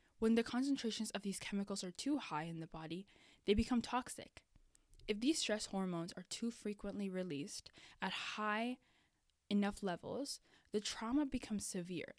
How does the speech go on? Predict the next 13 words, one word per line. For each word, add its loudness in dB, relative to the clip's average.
and -4
people -2
develop 0
something -2
called -4
P -2
T 0
S -2
D -6
or 4
post-traumatic -2
stress -2
disorder. -10